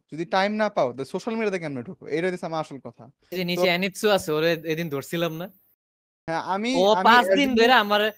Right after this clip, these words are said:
Speaker 2: পাঁচ দিন ধরে বলে, "ওয়ান পিসের লেটেস্ট মাঙ্গা পড়বো আমি, মাঙ্গা পড়া শুরু করবো।" কিন্তু ও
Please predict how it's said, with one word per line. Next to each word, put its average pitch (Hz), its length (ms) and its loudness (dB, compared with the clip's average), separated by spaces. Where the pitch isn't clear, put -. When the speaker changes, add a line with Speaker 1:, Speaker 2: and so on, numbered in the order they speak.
Speaker 2:
পাঁচ 196 180 2
দিন 202 120 -4
ধরে 196 220 0
বলে, 185 220 -2
"ওয়ান 135 200 -4
পিসের 160 220 -8
লেটেস্ট 151 360 -6
মাঙ্গা 156 300 -6
পড়বো 147 300 -8
আমি, 113 140 -8
মাঙ্গা 123 260 -12
পড়া 143 140 -10
শুরু 135 220 -12
করবো।" 104 240 -12
কিন্তু 165 300 -8
ও 208 80 0